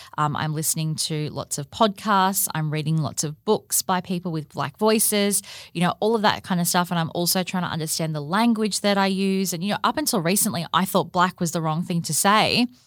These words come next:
and that you were supposed to say African American. But now the more re-, research that I do, it's actually African American is the wrong thing to say when you're referring to someone who's actually not even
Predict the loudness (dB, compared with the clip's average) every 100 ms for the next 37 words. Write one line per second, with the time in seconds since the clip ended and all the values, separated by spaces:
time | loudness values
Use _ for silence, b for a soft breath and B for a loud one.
0 | B B B -4 -2 0 0 -2 0 0
1 | 0 0 -2 0 4 6 6 6 0 -2
2 | 0 0 2 0 0 0 0 -2 -2 0
3 | 2 0 0 0 0 0 0 2 0 0
4 | -2 -2 -2 -2 -2 -4 -4 -6 -2 0
5 | 2 4 2 2 0 0 -2 -2 -2 -4
6 | -4 -2 2 2 0 -2 0 0 -2 0
7 | -2 0 0 0 0 0 0 -2 -2 2
8 | 2 2 2 2 2